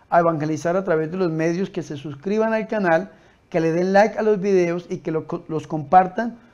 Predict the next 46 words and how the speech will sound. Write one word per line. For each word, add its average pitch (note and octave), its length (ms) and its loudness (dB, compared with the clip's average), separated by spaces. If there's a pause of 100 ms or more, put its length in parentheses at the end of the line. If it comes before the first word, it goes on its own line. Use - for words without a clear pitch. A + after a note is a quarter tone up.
(140)
con B3 180 4
sus A#3+ 180 -4
familiares F3 720 2
y F3 80 -8
con E3 180 -4
sus D3 220 -8
amigos. C3+ 480 -8 (380)
También G3+ 260 0
les C#4+ 80 4
recuerdo, G3+ 420 2
mis G3+ 220 -4
hermanos, E3+ 400 -4
que F3 100 -6
se D#3+ 140 -12
suscriban G#3 640 -4
al E3+ 180 -2
canal D#3+ 440 -2 (320)
de E3+ 120 0
la F3 140 6
Corporación D#3+ 640 -4
Ángel, F#3 340 -2
que D3+ 100 -4
aquí D3 180 -8
les E3+ 160 -2
dejo F3+ 240 -2
el F3 100 -4
link F#3 240 -4 (320)
para D#3+ 240 2
que D#3+ 60 -12
ustedes D#3 320 -2
se E3 100 -8
suscriban. D#3 560 -4
Recuerden F#3 380 -4
que G3+ 80 -2
a - 20 -4
través E3+ 240 0
de G3+ 60 -6
esta G3+ 200 -2
corporación D3 760 -4 (440)
estamos G#3+ 380 2
sacando F#3+ 480 0
un G#3+ 80 -2
proyecto G#3+ 560 2
de F3+ 120 0
granja F3+ 520 0
autosostenible E3+ 1120 -2